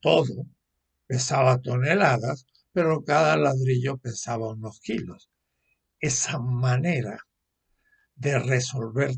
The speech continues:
técnicamente la construcción de una obra de arte, o en este caso arquitectónica, es ya muy distinto que la obra de arte cuasi protoartística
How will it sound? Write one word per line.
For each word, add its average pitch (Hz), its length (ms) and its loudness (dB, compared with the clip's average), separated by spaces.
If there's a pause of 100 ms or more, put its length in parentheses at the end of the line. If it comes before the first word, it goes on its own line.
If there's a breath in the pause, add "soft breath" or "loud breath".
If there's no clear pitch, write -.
(140)
técnicamente 131 1080 -4
la 110 180 -6
construcción 123 840 -6
de 139 100 -4
una 117 240 0
obra 135 280 0
de 147 160 0
arte, 127 460 -6 (320)
o 120 220 -6
en 131 160 0
este 123 300 -4
caso 131 340 -4
arquitectónica, 113 1300 -8 (640)
es 147 180 0
ya 135 140 0
muy 143 240 0
distinto 127 680 -2 (1900)
que 143 140 4
la 131 200 6
obra 147 360 4
de 139 140 4
arte 127 500 0 (1000)
cuasi 135 560 -2 (1040)
protoartística 131 1300 -2